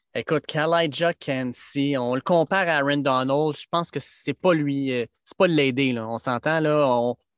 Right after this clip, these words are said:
on dit, OK, ben, le gars, il est undersized, defensive tackle, qui sort de Pittsburgh. Il y a tellement de comparatifs qui, qui, qui, qui sont possibles. Mais Kalijah Kancey, faut pas le comparer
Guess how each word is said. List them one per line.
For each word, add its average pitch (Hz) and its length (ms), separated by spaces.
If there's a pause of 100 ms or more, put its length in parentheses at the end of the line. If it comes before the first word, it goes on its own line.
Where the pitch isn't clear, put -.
(140)
on 143 100
dit, 139 140
OK, 139 220 (120)
ben, 139 140
le 131 120
gars, 156 160
il 139 140
est 135 40
undersized, 143 920
defensive 147 440
tackle, 143 640
qui - 100
sort 156 240
de 143 120
Pittsburgh. 139 420
Il 131 60
y - 20
a - 40
tellement 170 280
de 156 100
comparatifs 143 840
qui, 131 380
qui, - 220
qui, - 460
qui - 80
sont 147 200 (160)
possibles. 151 540 (480)
Mais 120 100
Kalijah 160 420
Kancey, 151 280
faut 190 160
pas 196 120
le 180 60
comparer 135 540